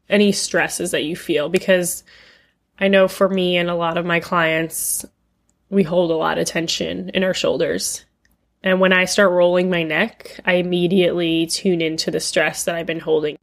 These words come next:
And often it turns into more shoulder rolls and shoulder stretches, and it allows me to let it go. Now in the evening, wherever you are, try to find a private space, but spread your arms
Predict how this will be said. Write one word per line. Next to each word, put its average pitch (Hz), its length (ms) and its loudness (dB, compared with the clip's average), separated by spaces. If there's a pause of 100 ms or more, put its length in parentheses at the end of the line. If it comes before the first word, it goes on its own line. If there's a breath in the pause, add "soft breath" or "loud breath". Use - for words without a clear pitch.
And 190 160 0
often 208 340 2
it 190 80 4
turns 175 340 0
into 165 280 -4
more 160 640 -4
shoulder 160 440 0
rolls 151 540 -8
and 170 160 -8
shoulder - 320 0
stretches, - 720 -4
and 160 140 -6
it - 140 -16
allows 196 520 2
me 170 160 -2
to - 240 -8 (160)
let 170 200 -2
it 156 120 -6
go. 156 440 -8 (1600)
Now 220 140 4
in 220 80 2
the 214 120 2
evening, 233 680 0 (280)
wherever 196 300 2
you 208 220 0
are, 165 560 0 (100)
try - 180 -2
to 190 60 0
find 202 240 -2
a 208 40 -4
private 175 340 -2
space, 165 400 -2
but - 260 -4 (340 loud breath)
spread 208 440 0
your 302 180 -6
arms 196 480 -2